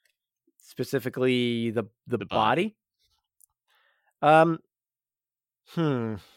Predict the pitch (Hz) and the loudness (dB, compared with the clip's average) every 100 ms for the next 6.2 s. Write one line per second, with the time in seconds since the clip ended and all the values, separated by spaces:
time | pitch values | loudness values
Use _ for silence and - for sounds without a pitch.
0 | _ _ _ _ _ _ _ _ _ _ | _ _ _ _ _ _ _ _ _ _
1 | _ _ 175 175 147 - 156 165 170 170 | _ _ 0 2 2 0 0 2 2 0
2 | 160 _ _ _ _ _ _ _ _ _ | -8 _ _ _ _ _ _ _ _ _
3 | _ _ _ _ _ _ _ _ _ 165 | _ _ _ _ _ _ _ _ _ 4
4 | 160 175 185 165 160 175 185 165 185 170 | 4 6 2 2 2 2 0 0 -2 2
5 | 160 117 98 - 117 120 120 120 - 107 | 2 2 -4 -6 -2 -2 -2 -2 -2 -6
6 | - | -6